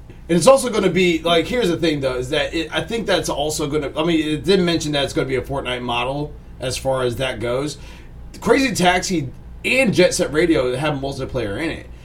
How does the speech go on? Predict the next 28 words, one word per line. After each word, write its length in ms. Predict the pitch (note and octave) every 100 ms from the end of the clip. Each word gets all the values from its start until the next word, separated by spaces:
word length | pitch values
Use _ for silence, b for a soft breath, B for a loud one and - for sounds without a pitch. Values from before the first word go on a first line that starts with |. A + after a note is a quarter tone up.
| b
Like, 180 | - C3+
in 100 | E3
Crazy 300 | D#3+ G#3 G3
Taxi, 440 | D#3+ F3+ F#3 E3 D#3+
it 80 | E3
literally 360 | D3+ E3+ D#3
was 300 | C#3+ C#3+ D#3+
something 240 | E3 D3+ C#3
that 140 | C3+
you're 80 | C3
just 180 | C3 B2
trying 200 | F#3+ C3
to 60 | B2+
rush 280 | C3+ -
on 100 | - C3
over, 420 | C#3 C3+ C#3+ C#3 B
trying 160 | - D3+
to 60 | C#3+
get 120 | -
the 80 | A2+
fastest 500 | D3+ D3 C#3 A#2 -
times 360 | C#3+ C#3 C3+
and, 180 | C3+ B2+
uh, 80 | B2
bet 400 | B2 C3+ - D3+
the 80 | D#3
most 300 | F3 F3+ C3+
money 460 | G3 E3+ B2 B2+